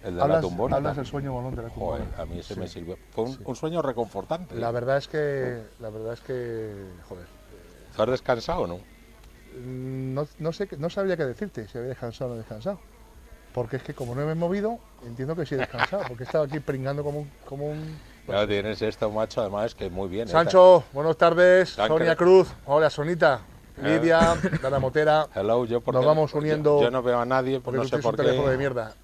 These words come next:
Speaker 1: Claro,
Speaker 2: Eh,
Speaker 1: pues
Speaker 2: buenas
Speaker 1: lo,
Speaker 2: tardes a
Speaker 1: lo,
Speaker 2: todos.
Speaker 1: lo compraste tú, ¿eh? Que lo sepas.
Speaker 2: Eh, es que es como el mío. <laughs> Sabré lo que, sabré lo que estoy diciendo. Además, el tuyo tiene menos gente que el mío.
Speaker 1: Sí, pero mucha menos.
Speaker 2: Pero mucha menos,
Speaker 1: ¿Sabes por
Speaker 2: porque,
Speaker 1: qué? Porque
Speaker 2: porque
Speaker 1: más
Speaker 2: es un teléfono
Speaker 1: pequeño.
Speaker 2: de mierda.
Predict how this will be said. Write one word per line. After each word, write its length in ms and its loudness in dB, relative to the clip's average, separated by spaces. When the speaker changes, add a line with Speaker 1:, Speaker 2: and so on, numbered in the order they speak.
Speaker 1:
Claro, 260 2
Speaker 2:
Eh, 220 0
Speaker 1:
pues 0 -
Speaker 2:
buenas 280 4
Speaker 1:
lo, 100 -2
Speaker 2:
tardes 220 0
a 20 -4
Speaker 1:
lo, 80 -4
Speaker 2:
todos. 320 6
Speaker 1:
lo 40 6
compraste 460 0
tú, 220 2
¿eh? 240 -2
Que 80 -4
lo 120 -2
sepas. 320 -6
Speaker 2:
Eh, 300 -4
es 100 -10
que 80 -10
es 40 -14
como 220 -8
el 60 -6
mío. 240 -4
<laughs> 260 -12
Sabré 220 -2
lo 80 2
que, 220 -2
sabré 240 0
lo 80 2
que 60 -4
estoy 160 -4
diciendo. 260 -4
Además, 240 0
el 120 -2
tuyo 200 0
tiene 180 0
menos 160 -2
gente 240 0
que 60 0
el 80 -2
mío. 180 -2
Speaker 1:
Sí, 180 4
pero 180 -2
mucha 300 -4
menos. 140 -6
Speaker 2:
Pero 160 0
mucha 240 0
menos, 260 -4
Speaker 1:
¿Sabes 160 -2
por 120 0
Speaker 2:
porque, 100 -2
Speaker 1:
qué? 40 -4
Porque 200 -2
Speaker 2:
porque 80 0
Speaker 1:
más 80 -2
Speaker 2:
es 40 -6
un 80 -2
teléfono 260 -4
Speaker 1:
pequeño. 80 -6
Speaker 2:
de 60 -10
mierda. 280 -8